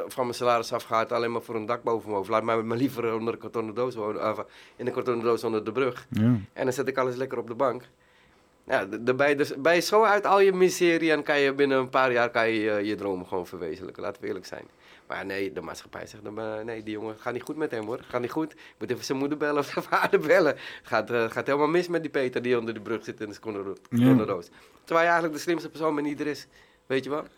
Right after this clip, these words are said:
Speaker 1: Je leeft vrij. Ge-, geen, eh, geen, eh, lasten, geen zorgen. Helemaal niks. Wifi, die kan je vast ook wel van de buren pakken ergens daar, weet je wel. Dus het is, het is eigenlijk super, toch?
Speaker 2: Ja, want ik weet dat ik toen, eh, we gingen toen inderdaad in de Zilverzwaan wonen. Dat is mijn, eh, mijn oude basisschool. Die is nou gesloopt.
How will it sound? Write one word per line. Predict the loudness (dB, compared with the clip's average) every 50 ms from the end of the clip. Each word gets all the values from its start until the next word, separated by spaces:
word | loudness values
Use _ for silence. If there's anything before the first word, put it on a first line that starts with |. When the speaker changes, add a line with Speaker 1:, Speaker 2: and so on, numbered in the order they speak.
| _ -8
Speaker 1:
Je | 2 4
leeft | 4 4 6 4
vrij. | 2 2 2 0 -2 -4 -12 _ _ -20 _ -20 -20 -20 -20 -20 _ _
Ge-, | -16 -12
geen, | -8 -2 2 2 4 4 4
eh, | 6 6 6 6 6 4 4
geen, | 2 0 -2 0 0 2 2
eh, | 2 4 4
lasten, | 4 2 2 2 0 -4 -6 -8
geen | -4 -4 -4 -4
zorgen. | 0 2 2 2 2 0 -6 -10 -10 -10 _ -20 -20 -20 -20 _ _ _ _ -20 _ -4
Helemaal | 0 4 4 4 6 4 4 4
niks. | 4 2 0 0
Wifi, | -4 -4 -2 -4 -6
die | -6 -2
kan | 0 2 2
je | 2 0
vast | 0 -4 -2 -2
ook | -2 -2
wel | -2 -4
van | -2 -2
de | -4 -2
buren | -2 -2 -2 -2 -2
pakken | -2 -4 -4 -2 -2
ergens | -2 -2 -2 -2
daar, | 0 0 2 2
weet | 2 0 0 0
je | -2
wel. | -2 -2 -2
Dus | -4 -8
het | -8 -12 -14
is, | -14 -16 -16 -16
het | -14 -14
is | -10 -8
eigenlijk | -6 -6 -6 -8 -10 -6
super, | -6 -6 -4 -4 -6
toch? | -6 -8 -12 -12 -14 -14 -14 -14 -14 -10 _
Speaker 2:
Ja, | 4 6
want | 6 6
ik | 6 6
weet | 6 4 4 6
dat | 4 4 4
ik | 4 2
toen, | 4 6 6 8
eh, | 8 6 6 4
we | 2 2
gingen | 2 2 2 2 2 2
toen | 2 2 2
inderdaad | 4 4 4 2 2 0 0
in | -2
de | -2
Zilverzwaan | 0 2 4 4 4 2 0 -2 0 0 0 0 0
wonen. | 0 0 0 2 0 -2 -2 -4
Dat | -12 -12
is | -8
mijn, | -6 -4 -2 -2
eh, | -2 -2
mijn | -2 -4 -4 -4
oude | -4 -2 -2 -2 -2
basisschool. | 2 2 2 2 2 -2 -8 -8 -4 -2 0 0 0
Die | 0 -2
is | -4
nou | -4 -4 -4 -4
gesloopt. | -6 -8 -4 -2 -2 -2 -2 -4 -14